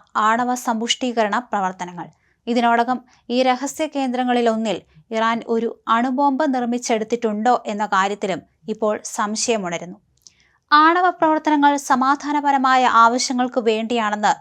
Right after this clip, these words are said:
ഇറാൻ വാദിക്കുന്നുണ്ടെങ്കിലും ആണവ കേന്ദ്രങ്ങളുടെ സ്ഥാനവും സ്വഭാവവും ആശങ്കകൾ ഉയർത്തുന്നതാണ്. ഇസ്രായേലിന്റെ തിരിച്ചടി ശക്തമാകുന്നതിനിടെ തന്നെ ഇത്തരത്തിലുള്ള ചർച്ചകളും സജീവമാവുന്നുണ്ട്.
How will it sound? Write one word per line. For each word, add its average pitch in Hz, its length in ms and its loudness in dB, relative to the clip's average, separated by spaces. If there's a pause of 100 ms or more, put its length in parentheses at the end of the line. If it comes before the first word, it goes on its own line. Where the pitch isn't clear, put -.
ഇറാൻ 220 240 -2 (100)
വാദിക്കുന്നുണ്ടെങ്കിലും 214 880 -2 (420)
ആണവ 262 420 4
കേന്ദ്രങ്ങളുടെ 247 640 -2
സ്ഥാനവും 226 680 -2
സ്വഭാവവും 208 680 -2 (160)
ആശങ്കകൾ 247 680 -2 (100)
ഉയർത്തുന്നതാണ്. 208 760 -6 (280)
ഇസ്രായേലിന്റെ 339 540 2
തിരിച്ചടി 269 580 2
ശക്തമാകുന്നതിനിടെ 233 1200 0
തന്നെ 202 280 -2 (320)
ഇത്തരത്തിലുള്ള 254 640 0 (240)
ചർച്ചകളും 226 640 -2
സജീവമാവുന്നുണ്ട്. 202 960 -2